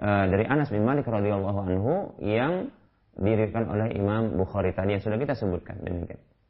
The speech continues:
Ya, jadi muzabana ini adalah jual beli yang diharamkan. Ya. Dan tadi kita katakan, ya, ringkasnya adalah jual beli muzabana adalah jual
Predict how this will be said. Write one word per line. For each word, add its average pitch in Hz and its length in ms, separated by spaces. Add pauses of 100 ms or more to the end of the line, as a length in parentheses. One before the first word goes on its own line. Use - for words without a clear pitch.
(100)
Ya, 98 120
jadi 98 160
muzabana 123 560
ini 170 160
adalah 120 280
jual 104 240
beli 110 180
yang 113 140 (500)
diharamkan. 98 800 (720)
Ya. 123 280 (680)
Dan 101 160
tadi 120 160
kita 117 160
katakan, 143 640 (240)
ya, 117 400 (160)
ringkasnya 120 480
adalah 127 320 (240)
jual 95 320
beli 113 160
muzabana 104 640
adalah 101 240
jual 120 260